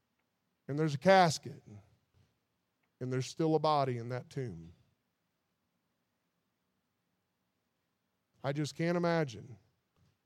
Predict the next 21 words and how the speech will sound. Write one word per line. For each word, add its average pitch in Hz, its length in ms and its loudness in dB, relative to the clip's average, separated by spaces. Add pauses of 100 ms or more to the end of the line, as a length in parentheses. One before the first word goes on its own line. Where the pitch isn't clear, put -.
(460)
what 156 160 4
it's 151 180 -4
like 170 320 4
to 151 120 0
think 160 360 -2 (1600)
about 151 300 4
coming 185 300 0
to 180 220 2
a 120 40 -2
tomb 98 560 -4 (1120)
and 147 160 -2
it's 123 100 -6 (100)
wide 135 280 -2
open. - 400 -10 (1400)
And 170 160 0
there's 123 220 -6
nobody 147 480 0
there. 131 480 -10 (960)
Jesus 165 440 2
is 190 200 4
alive. 135 280 0